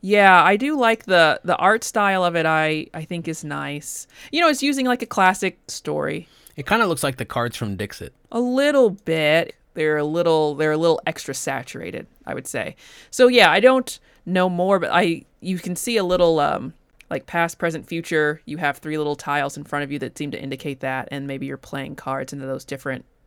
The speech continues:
Speaker 1: slots. So, definitely interesting. And I guess three to four players, Ghost of Christmas themed game. Maybe you're playing it around the holidays as you have people over, so you're not as concerned about, um,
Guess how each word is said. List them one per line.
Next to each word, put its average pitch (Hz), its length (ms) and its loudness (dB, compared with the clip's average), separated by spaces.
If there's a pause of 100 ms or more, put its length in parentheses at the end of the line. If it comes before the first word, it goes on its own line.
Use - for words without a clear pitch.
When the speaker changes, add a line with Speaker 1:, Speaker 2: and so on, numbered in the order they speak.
Speaker 1:
slots. - 520 -10
So, 147 400 -4 (680)
definitely 269 480 0
interesting. 247 600 -2
And 226 120 2
I 226 60 2
guess 240 280 2
three 240 200 -4
to 233 60 0
four 220 200 0
players, 196 800 -2
Ghost 196 240 -2
of 190 40 -6
Christmas 202 380 -6
themed 175 240 -6
game. 160 320 -2
Maybe 151 180 -6
you're 147 120 -6
playing 151 420 -6
it 147 180 -6 (120)
around 143 320 -6
the 143 80 -6
holidays 139 500 -4
as 143 140 -8
you 143 80 -8
have 143 220 -8
people 143 280 -10
over, 135 260 -6
so 135 140 -8
you're 139 160 -6
not 139 300 -6
as 135 180 -8
concerned 139 380 -12
about, 135 360 -6 (400)
um, 127 380 -8